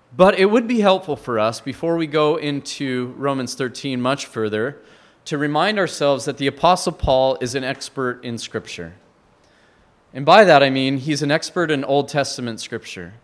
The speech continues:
He knows his scripture inside and out. He's a Pharisee of Pharisees. He was the zealous one who led the charge from the Sanhedrin against the church.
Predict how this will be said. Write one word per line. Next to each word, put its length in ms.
He 160
knows 600
his 200
scripture 540
inside 540
and 120
out. 220
He's 180
a 80
Pharisee 640
of 80
Pharisees. 920
He 200
was 420
the 580
zealous 640
one 280
who 180
led 320
the 80
charge 840
from 240
the 80
Sanhedrin 800
against 460
the 80
church. 720